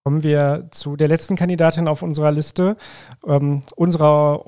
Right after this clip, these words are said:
Ministerin für Bundes- und Europaangelegenheiten und regionale Entwicklung. Erstmal schon ein wieder bemerkenswerter Titel dieses Ministeriums, über den man immer wieder stolpern kann. Es geht um Wiebke Osigus von der S P D, die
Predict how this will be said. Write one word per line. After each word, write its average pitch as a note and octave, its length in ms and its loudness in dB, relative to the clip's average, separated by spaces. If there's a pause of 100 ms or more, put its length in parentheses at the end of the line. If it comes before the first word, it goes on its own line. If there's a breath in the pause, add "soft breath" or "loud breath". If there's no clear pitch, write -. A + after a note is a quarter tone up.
Ministerin E3+ 720 0
für D3+ 160 0
Bundes- F#3+ 380 2
und F#3 100 -8
Europaangelegenheiten D#3 1160 0
und F3 160 0
regionale D#3+ 640 0
Entwicklung. F3 600 0
Erstmal D#3 260 0
schon D#3 200 -2
ein D3 420 2
wieder D3+ 200 0
bemerkenswerter D3 760 0
Titel E3+ 260 -2
dieses D#3 300 -8
Ministeriums, G3 720 -2
über D3+ 160 -2
den D3+ 160 -4
man D#3 160 0
immer D3+ 220 0
wieder D3+ 300 0
stolpern E3 380 0
kann. F3 180 0 (380 loud breath)
Es D#3 160 -4
geht E3+ 300 -2
um D#3 280 2 (160 loud breath)
Wiebke E3 320 -4
Osigus E3 520 0 (260 loud breath)
von E3 400 2
der D3 320 2
S C#3+ 140 -4
P C#3 160 -2
D, E3+ 320 0
die E3 500 -2